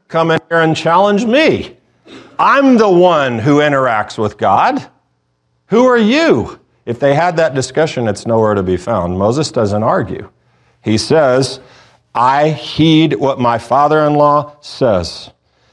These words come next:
Has anyone ever felt like that, though? Someone who has no real authority or knowledge of a situation tells you what you ought to do.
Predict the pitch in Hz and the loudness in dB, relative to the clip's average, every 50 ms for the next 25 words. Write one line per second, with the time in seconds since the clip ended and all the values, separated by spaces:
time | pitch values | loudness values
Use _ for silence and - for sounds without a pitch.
0 | _ _ _ - 127 123 190 226 254 269 269 262 233 214 170 160 139 - - - | _ _ _ -6 -2 0 2 2 4 2 2 2 2 0 0 0 -2 -4 -6 -6
1 | - 170 165 160 110 123 117 107 101 - - 95 90 87 - - 85 - - - | -2 0 0 0 0 0 -2 -2 -2 -2 -2 -2 -2 -2 -4 -4 -4 -4 -2 -2
2 | 160 160 165 160 156 165 151 135 127 120 104 117 120 123 139 165 190 190 170 151 | 0 0 2 2 2 2 2 2 0 -2 -2 -2 0 2 2 2 2 2 2 2
3 | 165 175 180 170 151 135 - - - 147 156 156 156 156 160 156 160 - 120 110 | 4 4 4 2 2 0 -2 -2 -2 0 2 2 2 2 2 0 0 -2 -2 -2
4 | 104 104 110 117 127 135 139 139 143 131 120 123 107 110 107 - - 127 117 - | -2 -2 0 0 2 2 2 2 0 0 0 -2 -2 -2 -2 -2 -4 -4 -4 -2
5 | 123 120 117 120 123 120 - 127 123 120 - - - - - _ - - 160 160 | -2 0 0 0 0 -2 -2 -4 -4 -4 -6 -12 -20 -20 -20 _ -4 -2 0 0
6 | 160 151 113 139 151 151 143 127 135 151 151 - 135 131 127 127 - - 135 135 | 0 0 2 2 2 4 4 4 2 0 0 -2 -2 -2 -2 -2 -2 -2 0 0
7 | 143 143 143 - - - - 117 98 95 120 110 92 87 - - | 0 0 -2 -6 -12 -10 -8 -8 -2 0 0 0 0 -2 -6 -10